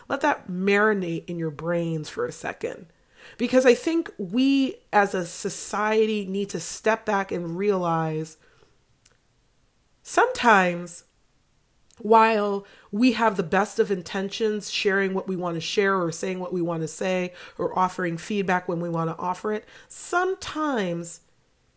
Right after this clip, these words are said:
it is just not necessary. Again, this is not to say that I am not open to feedback, but it is my,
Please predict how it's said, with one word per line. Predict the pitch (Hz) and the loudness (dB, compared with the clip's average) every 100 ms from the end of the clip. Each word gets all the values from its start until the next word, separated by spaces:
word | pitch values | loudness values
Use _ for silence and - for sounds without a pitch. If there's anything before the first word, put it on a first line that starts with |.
| _ - | _ 4
it | 339 - | 4 6
is | 214 202 160 | 6 6 2
just | - 208 185 175 | -2 0 0 -4
not | 170 185 220 185 | -2 -2 -2 -4
necessary. | 170 196 - - - 151 - - - - - - - | -2 -2 -2 -6 -2 -4 -4 -8 -10 -14 -20 -20 -2
Again, | 202 208 302 214 175 170 - - | 0 2 4 4 2 -2 -10 -2
this | 320 | 0
is | 330 247 | 0 -2
not | 254 | -2
to | 240 | -2
say | 196 220 190 | -2 0 0
that | 185 - | -2 -2
I | 208 | 2
am | 220 202 | 2 0
not | 190 - 196 | -4 -4 0
open | 196 262 | 0 0
to | 262 247 | -4 -4
feedback, | 277 262 269 262 | -2 0 0 0
but | 254 - - | 0 -4 -2
it | 269 | -4
is | 285 277 | -2 -4
my, | 220 214 202 | -4 -2 -2